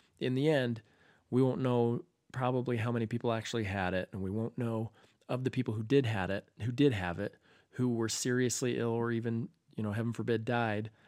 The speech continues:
from this virus versus those who were seriously ill or died from something similar, and they happened to have this disease at the same, I'm so sick of talking about this virus. I'm gonna cut this off right now.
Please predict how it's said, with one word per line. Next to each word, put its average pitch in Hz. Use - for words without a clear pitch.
from 113
this 127
virus 131
versus 120
those 113
who 123
were 117
seriously 117
ill 113
or 113
died 107
from 104
something 123
similar, 120
and 104
they 98
happened 107
to 107
have 101
this 117
disease 120
at 117
the 120
same, 110
I'm 127
so 107
sick -
of -
talking 92
about 90
this 98
virus. 80
I'm 95
gonna 87
cut -
this -
off -
right -
now. -